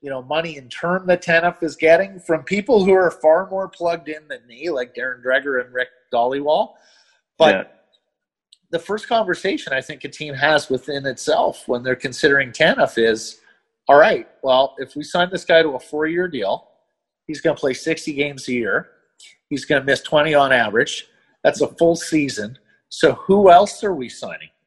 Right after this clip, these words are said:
Speaker 1: on right side defense to supplement him?
Speaker 2: Yeah.
Speaker 1: Yeah, uh, that's, that's the honest truth. Like, if there is gonna be a repression in the market 'cause of covid and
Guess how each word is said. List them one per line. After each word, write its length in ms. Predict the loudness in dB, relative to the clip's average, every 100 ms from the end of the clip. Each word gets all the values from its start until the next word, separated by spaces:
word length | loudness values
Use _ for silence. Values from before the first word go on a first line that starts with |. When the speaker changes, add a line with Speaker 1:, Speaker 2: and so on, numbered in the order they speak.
| -12
Speaker 1:
on 120 | -6
right 220 | -4 -4
side 320 | -6 -8 -8
defense 600 | -14 -12 -10 -10 -16 -20 -16
to 80 | -6
supplement 640 | -2 -2 -2 -12 -14 -16
him? 80 | -20 _ _ _ _ _ _ _ _ _ _ _ -2 0
Speaker 2:
Yeah. 280 | -2 -4 -12 _ _ _ _ 2
Speaker 1:
Yeah, 140 | 2
uh, 120 | 4 4
that's, 440 | 4 4 -2 -10
that's 360 | -2 -2 -2 -18
the 120 | -8 -4
honest 420 | -2 -4 -8 _ -12
truth. 420 | -6 -6 -6 -8
Like, 200 | -8 -8
if 160 | -10 -8
there 140 | -4
is 200 | -2 -4
gonna 160 | -8 -4
be 100 | -4
a 80 | -4
repression 480 | -6 -6 -6 -6 -14
in 40 |
the 60 | -10
market 380 | -8 -8 -12
'cause 160 | -16 -18
of 80 | -8
covid 520 | -4 -2 -2 -4 -4
and 120 | -10